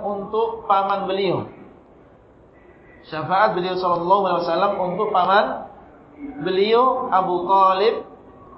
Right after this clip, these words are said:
di dalam meringankan azab Abu Talib. Syafaat Nabi sallallahu alaihi wasallam untuk paman beliau, yaitu Abu Talib,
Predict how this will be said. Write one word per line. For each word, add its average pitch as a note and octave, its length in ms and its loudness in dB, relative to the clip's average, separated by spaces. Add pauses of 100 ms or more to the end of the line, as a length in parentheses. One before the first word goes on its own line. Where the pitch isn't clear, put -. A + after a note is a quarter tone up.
(240)
di F3+ 120 -2
dalam G#3 480 2
meringankan G3 840 -4
azab F#3 560 0
Abu E3+ 280 -4
Talib. E3+ 300 0 (1400)
Syafaat D#3+ 500 2
Nabi F3 160 -2
sallallahu F3 520 0
alaihi E3 120 -4
wasallam E3+ 320 2 (140)
untuk F3 180 -2
paman G#3+ 240 0
beliau, F#3+ 320 2
yaitu F3+ 200 -2
Abu E3+ 280 0
Talib, A3 480 4